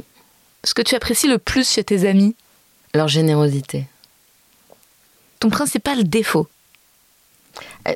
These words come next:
Speaker 2: à une époque, je pense que je pouvais être vra-, très facilement de mauvaise foi. <laughs> Voilà, je crois. Mais, mais, mais que,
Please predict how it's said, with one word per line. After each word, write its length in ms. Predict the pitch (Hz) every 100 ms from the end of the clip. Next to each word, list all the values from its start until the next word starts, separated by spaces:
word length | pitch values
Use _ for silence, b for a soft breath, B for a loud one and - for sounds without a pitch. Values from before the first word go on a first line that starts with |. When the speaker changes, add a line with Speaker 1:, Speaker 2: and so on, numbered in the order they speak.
| 65 -
Speaker 2:
à 60 |
une 100 | 190
époque, 200 | 196 -
je 60 | 240
pense 300 | 190 180 -
que 160 | - 175
je 80 | 156
pouvais 240 | - 165
être 120 | 170
vra-, 180 | 139 180 -
très 220 | - 233
facilement 520 | - 208 - 185 190
de 120 | 180
mauvaise 520 | 170 170 175 165 156 -
foi. 480 | - - 151 156 - - -
<laughs> 540 | - - - - 214 233 214 B B B B B B B B -
Voilà, 340 | 151 147 156 -
je 100 | 151
crois. 240 | - 214 -
Mais, 240 | 190 196 214
mais, 400 | 202 214 208 214
mais 400 | 202 208 214 202
que, 120 | -